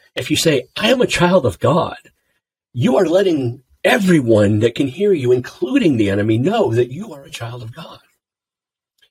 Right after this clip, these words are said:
So start by saying, "I am a child of God," and that makes you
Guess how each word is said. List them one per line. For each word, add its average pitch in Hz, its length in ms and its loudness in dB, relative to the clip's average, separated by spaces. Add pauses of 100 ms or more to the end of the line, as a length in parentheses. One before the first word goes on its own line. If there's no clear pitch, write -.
(260)
So 190 300 0
start 220 500 0
by 170 240 2
saying, 147 640 -2 (380)
"I 196 160 0
am 214 100 -2
a 175 60 -4
child 160 400 -4
of 101 160 -6
God," 98 420 -6
and 117 160 0
that 170 260 -2
makes 127 360 -2
you 107 440 -10